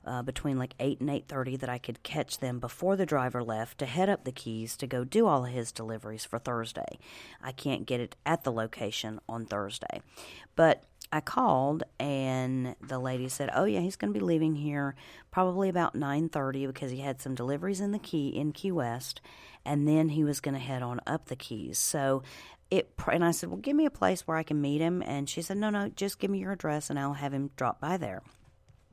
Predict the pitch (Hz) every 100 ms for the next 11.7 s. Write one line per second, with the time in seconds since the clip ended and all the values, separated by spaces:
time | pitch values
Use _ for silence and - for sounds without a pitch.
0 | - - 107 110 - - 127 156 185 151
1 | 117 120 147 135 120 117 127 - 117 135
2 | - - - - - - - - - 190
3 | 170 170 - 165 165 143 - _ - -
4 | - 160 151 165 - 160 151 147 143 139
5 | - 135 151 - 165 151 147 170 165 143
6 | 127 120 123 120 120 - 113 113 110 -
7 | - - - 127 120 123 123 127 123 117
8 | 120 123 127 - 139 120 120 127 123 123
9 | - 123 - 151 180 147 147 - 127 123
10 | 131 131 131 123 123 - 110 - 127 120
11 | - 143 175 202 131 - -